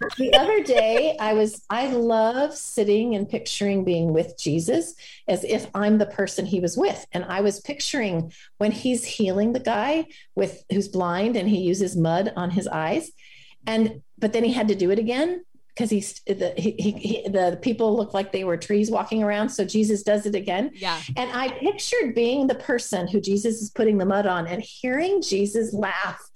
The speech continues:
Speaker 1: and just say, "Oh, that's so funny. Let's try it again." And the,
Speaker 2: <laughs>
Speaker 1: the guy and Jesus, me and Jesus, are laughing about how he keeps trying to put mud on my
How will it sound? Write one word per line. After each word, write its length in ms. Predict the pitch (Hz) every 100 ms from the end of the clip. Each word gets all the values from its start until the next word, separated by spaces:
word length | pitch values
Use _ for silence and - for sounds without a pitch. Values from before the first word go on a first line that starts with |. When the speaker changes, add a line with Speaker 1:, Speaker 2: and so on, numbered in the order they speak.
| - -
Speaker 1:
and 140 | 208
just 160 | 208 240
say, 280 | 220 - - -
"Oh, 100 | 226
that's 280 | 226 233 -
so 140 | 220
funny. 320 | - 220 208
Let's 280 | - - -
try 260 | - - 202
it 120 | 214
again." 540 | 208 214 208 208 202 - - - -
And 180 | 233
the, 240 | 233 220 214
Speaker 2:
<laughs> 40 |
Speaker 1:
the 260 | 220 208 226
guy 460 | 240 277 311 330 294
and 180 | 233 208
Jesus, 440 | 240 262 190 175
me 580 | 190 240 262 226 220 -
and 140 | 208 202
Jesus, 460 | 233 233 185 165 196
are 100 | 196
laughing 640 | 196 220 302 294 - 202
about 240 | 208 180 214
how 140 | -
he 120 | -
keeps 260 | - - -
trying 140 | 226
to 60 | 220
put 200 | 262 196
mud 160 | 202 226
on 140 | 208
my 140 | 196